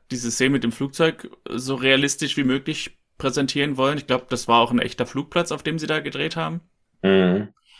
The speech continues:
Speaker 1: Unterentwickelt, habe ich mir hier aufgeschrieben, blieb für mich der Konflikt zwischen Julia und Lisa. Wie gesagt, der Streit um Nico ist mit einer Szene
Speaker 2: Mhm.
Speaker 1: bereits wieder beendet.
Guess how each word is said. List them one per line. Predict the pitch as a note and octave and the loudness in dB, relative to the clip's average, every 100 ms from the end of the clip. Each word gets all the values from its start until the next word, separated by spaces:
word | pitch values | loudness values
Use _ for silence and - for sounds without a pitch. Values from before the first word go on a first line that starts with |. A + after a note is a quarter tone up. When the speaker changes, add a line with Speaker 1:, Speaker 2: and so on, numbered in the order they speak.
| - - - - | -20 -20 -20 2
Speaker 1:
Unterentwickelt, | F#3+ B3+ C#4+ E3+ - C#3+ B2 B2 B2 G2+ G#2 | 8 8 8 4 4 0 2 2 4 2 2
habe | B2 A#2+ | 0 2
ich | A#2+ | 4
mir | |
hier | A#2+ A#2 | 4 2
aufgeschrieben, | A2+ - - B2 B2 D#3 - _ _ | -2 -6 -4 0 0 0 -8 _ _
blieb | B2+ A#2+ D3 F#3+ - - | -6 0 2 2 -2 -6
für | - | 0
mich | C#3 C3+ - - | 2 2 -2 -2
der | C3 | -2
Konflikt | C#3 B2 - C#3 - | 0 -2 -2 -4 -6
zwischen | - A#2+ B2+ | -10 -2 0
Julia | A#2 A#2+ A2+ | 2 2 2
und | A2+ | 0
Lisa. | G#2+ A2 F#2+ - - | -2 -4 -4 -6 -12
Wie | - A2+ | -8 -4
gesagt, | A2 A2 - | 2 2 2
der | A#2 | -4
Streit | - - G#2+ - | -2 0 0 -2
um | G#2+ | -2
Nico | G#2+ A2 A2+ | -4 -4 -6
ist | - - | -6 -8
mit | - | -4
einer | G2+ A2 | -2 2
Szene | F#2 F#2 F2+ | 4 6 6
Speaker 2:
Mhm. | |
Speaker 1:
bereits | F2+ F2+ A2 | 4 2 2
wieder | G#2+ | 0
beendet. | A2 A2+ B2+ | 0 0 0